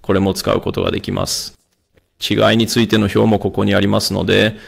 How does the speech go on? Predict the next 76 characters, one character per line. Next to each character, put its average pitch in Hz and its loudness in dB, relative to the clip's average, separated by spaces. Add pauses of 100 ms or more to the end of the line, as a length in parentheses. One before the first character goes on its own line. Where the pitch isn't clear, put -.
(220)
一 - -2
つ - -4
例 101 2
を 101 2
見 98 0
せ 101 -2
ま 95 0
し - -4
ょ 110 0 (180)
う。 - -10
で 101 2
は、 87 0
ま 107 2
ず、 104 -2
子 101 -2
入 98 2
線 104 0
名 95 0
パ 107 -2
ラ 107 2
メ 107 0
ー 104 -2
タ 101 0
で 104 2
レ 98 2
ポ 98 -4
ー 95 0
ト 95 -2
を 104 2
実 95 -4
行 98 -2
し - -8
て 101 -4
み 98 -4
ま - -6
す。 - -8 (880)
現 110 2
在、 82 4 (220)
作 - -6
成 98 2
時 90 0
の 73 -2
デ 87 0
フ - -2
ォ 92 2
ル 92 2
ト 101 0
種 - -2
が 60 0
設 - -6
定 - -2
さ 71 -4
れ 69 -4
て - -6
い 76 -2
ま 82 -4
す - -8
の - -6
で、 101 -4 (300)
そ - -6
の 101 2
ま 104 4
ま 104 4
実 - -4
行 98 2
す - 0
る 98 0
と 80 -2
フ - -10
ィ 90 0
ル 87 -2
タ - -4
ー - 0
さ - -4
れ - 0
た、 - -4